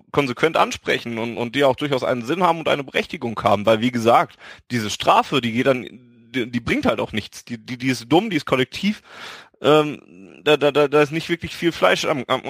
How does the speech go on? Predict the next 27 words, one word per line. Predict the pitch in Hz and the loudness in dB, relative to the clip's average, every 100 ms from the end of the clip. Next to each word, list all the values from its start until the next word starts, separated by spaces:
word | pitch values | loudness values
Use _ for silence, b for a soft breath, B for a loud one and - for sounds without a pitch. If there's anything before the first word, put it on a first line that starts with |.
| 139 | -8
am | 131 139 | -8 -4
Knochen | 151 151 | -6 -4
dran | 151 214 | -2 -2
an | 147 | -2
dieser | 101 98 | -4 -6
Strafe. | - - 92 107 _ B B B | -6 -4 -6 -8 _ B B B
Aber | - 123 127 - 90 - | 4 6 6 2 -12 -4
ich | - | -2
hätte | 175 | 0
mir | 185 | 2
dann | 175 | 4
halt | 160 | 4
auch | 139 170 | 2 -2
zumindest | 160 165 170 | -6 -6 -8
einen | 143 | -2
kleinen | - 180 190 | 0 0 2
Teil | 170 170 | 2 2
gewünscht, | 156 160 156 | 0 -4 -2
der | 151 | 2
dann | 151 143 | 2 2
auch | 139 | 0
mal | 135 | -2
wenigstens | 143 135 123 | -2 -6 -10
gesagt | - 123 127 | -2 -2 -2
hätte, | 120 127 120 - | -4 -2 -4 0
ja, | 123 127 | 6 6
okay, | 110 - 131 120 | 4 0 0 0